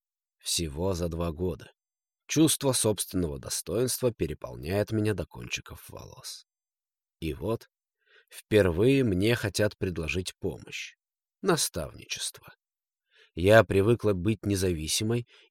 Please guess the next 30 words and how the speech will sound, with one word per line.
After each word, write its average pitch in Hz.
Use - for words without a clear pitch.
и 151
держать 113
стержень 98
на 104
максимуме. -
Придется 139
поубавить 120
стремление 90
к -
превосходству 101
и 233
послушно 143
выполнять 85
все -
указания. -
Мне 135
нужна 127
эта 82
работа. -
К -
этой 139
должности 110
я 90
шла 95
в 76
Англии 95
по 85
настоящему 82
битому 80
стеклу. -